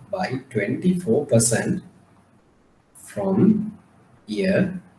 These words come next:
twenty twelve to year twenty sixteen. That's the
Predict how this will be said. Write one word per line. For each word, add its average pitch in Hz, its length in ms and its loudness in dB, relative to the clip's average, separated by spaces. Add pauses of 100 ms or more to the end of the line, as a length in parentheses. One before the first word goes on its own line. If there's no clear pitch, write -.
(680)
twenty 95 420 0
twelve 98 540 2 (200)
to - 360 0 (100)
year 165 540 -4 (140)
twenty 113 640 0
sixteen. - 800 -6 (1300)
That's 170 260 4
the - 380 2